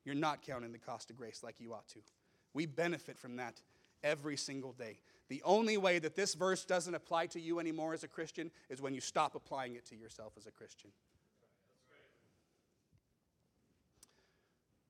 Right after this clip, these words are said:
The second thing, the Bible says, "For by grace are you saved through what?" Faith. Faith. Faith we can start to think of as,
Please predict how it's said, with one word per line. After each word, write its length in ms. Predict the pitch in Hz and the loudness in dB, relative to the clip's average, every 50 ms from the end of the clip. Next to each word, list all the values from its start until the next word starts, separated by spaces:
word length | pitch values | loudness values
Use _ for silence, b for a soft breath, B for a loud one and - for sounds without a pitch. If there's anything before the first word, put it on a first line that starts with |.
| _ _ | _ _
The 80 | 139 | -2
second 360 | 143 - 190 185 185 185 160 151 | 2 4 4 4 4 2 0 0
thing, 100 | 165 165 | 0 2
the 60 | 156 | 4
Bible 260 | 160 170 180 175 160 | 6 6 6 6 4
says, 220 | - 185 165 156 | 2 2 0 2
"For 100 | - 175 | 0 0
by 160 | 156 160 151 147 | 2 2 0 2
grace 360 | 143 156 165 180 180 - - | 2 2 2 2 2 0 -2
are 40 | 180 | -4
you 120 | 165 160 | -4 -4
saved 280 | - - 165 170 165 - | -2 -2 -2 -4 -4 -4
through 160 | - 165 156 | -6 -6 -4
what?" 220 | 151 131 113 - - _ _ - - _ _ _ _ _ _ _ _ - - - _ _ _ | -4 -4 -6 -8 -14 _ _ -20 -20 _ _ _ _ _ _ _ _ -20 -20 -20 _ _ _
Faith. 400 | - - 143 107 104 - - - _ _ _ _ _ _ _ _ _ _ _ _ | -6 -4 -4 -4 -4 -8 -14 -20 _ _ _ _ _ _ _ _ _ _ _ _
Faith. 400 | - - 113 107 - - - _ _ _ _ _ _ _ _ _ _ _ _ _ _ _ _ _ _ _ _ _ _ _ _ _ _ _ _ _ _ _ _ | -12 -10 -10 -10 -12 -20 -20 _ _ _ _ _ _ _ _ _ _ _ _ _ _ _ _ _ _ _ _ _ _ _ _ _ _ _ _ _ _ _ _
Faith 360 | - - - 220 233 247 - | -10 4 8 8 8 8 6
we 140 | 196 196 220 | 2 0 0
can 120 | - 214 175 | 0 0 -4
start 320 | - - 220 226 214 - | 2 6 6 6 6 4
to 80 | 185 165 | -2 -4
think 300 | - - 226 233 - 202 | 4 4 4 4 6 4
of 180 | 185 170 165 | 2 2 2
as, 140 | 165 - | 0 -4